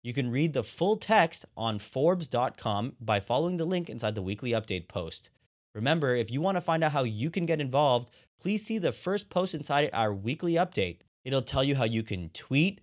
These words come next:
about Giving Tuesday. It'll tell you how you can donate for Giving Tuesday, how you can get out there in your community and do good. Check out this week's Roaring Fans on Twitter and on Reddit.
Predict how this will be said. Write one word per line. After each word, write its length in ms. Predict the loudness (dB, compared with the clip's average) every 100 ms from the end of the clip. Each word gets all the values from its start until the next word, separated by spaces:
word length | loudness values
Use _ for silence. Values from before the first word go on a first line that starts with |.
| _
about 400 | -2 2 2 2
Giving 240 | -4 -2
Tuesday. 580 | 0 -2 2 2 4 2
It'll 180 | 0 -2
tell 160 | 0 0
you 120 | 2
how 80 | 0
you 220 | -2 -4
can 300 | -4 -6 -4
donate 480 | 2 4 4 2 -2
for 120 | -8
Giving 240 | -4 -4 -2
Tuesday, 380 | -2 2 0
how 140 | 2 0
you 160 | 0
can 180 | -2 -2
get 180 | 2 4
out 200 | 4 4
there 120 | 2
in 120 | 2
your 80 | -2
community 560 | -6 -6 -4 -2 -2 -2
and 280 | -2 -4 -2
do 200 | -2 2
good. 460 | 2 2 0 -6 _ _ _ _ _ _ _ _ _ _
Check 200 | -2 2
out 200 | 4 4
this 240 | 4 2 2
week's 280 | 2 2
Roaring 400 | 2 4 6 4
Fans 560 | 0 2 4 4 2 -4 -4
on 340 | 0 2 2 -2
Twitter 460 | -2 0 0 -2
and 340 | -2 -2 0 -4 -4
on 440 | 0 2 0 -4
Reddit. 420 | 2 4 4 2